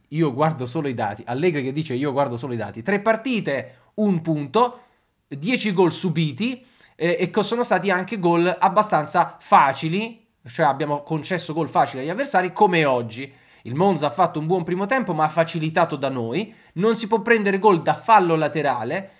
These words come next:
Siamo usciti, son-, lì sono usciti con facilità disarmante. Abbiamo trentotto punti, ma al momento sono ventitré, quindi dobbiamo essere consapevoli della classifica che abbiamo.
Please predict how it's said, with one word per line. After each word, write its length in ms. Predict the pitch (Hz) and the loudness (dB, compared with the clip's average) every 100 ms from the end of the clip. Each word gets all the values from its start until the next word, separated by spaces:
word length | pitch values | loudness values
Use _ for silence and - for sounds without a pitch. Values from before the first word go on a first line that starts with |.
| _ | _
Siamo 300 | - 180 185 | -2 2 2
usciti, 420 | 180 226 175 185 | 0 -2 -4 -6
son-, 320 | - 190 175 | -2 -2 0
lì 160 | 185 214 | 0 0
sono 260 | - 180 175 | 0 0 0
usciti 360 | 165 208 160 | -2 -4 -4
con 180 | 143 151 | -4 -6
facilità 420 | 151 147 156 175 | -6 -6 -4 -2
disarmante. 960 | 151 170 135 143 139 120 110 120 190 - _ _ _ | -2 -4 -2 -2 -2 -6 -6 -6 -8 -8 _ _ _
Abbiamo 380 | 151 226 226 185 | 2 4 4 4
trentotto 480 | 190 196 220 262 | 0 0 -2 -2
punti, 300 | 214 220 208 | -4 -4 -2
ma 100 | 190 | 2
al 100 | 196 | 2
momento 380 | 220 226 170 147 | 2 0 -2 -4
sono 180 | 147 165 | -4 -2
ventitré, 480 | 190 202 262 165 156 | -2 -4 -6 -6 -4
quindi 200 | 175 151 | -4 -6
dobbiamo 280 | 147 160 175 | -4 -2 -4
essere 280 | - 143 | -4 -8
consapevoli 580 | 147 175 226 175 143 147 | -8 -6 -4 -2 -2 -2
della 180 | 151 151 | -2 -2
classifica 520 | 170 - 131 123 123 | -2 -4 -6 -8 -6
che 100 | 120 | -6
abbiamo. 560 | 120 110 104 104 127 | -6 -8 -10 -10 -12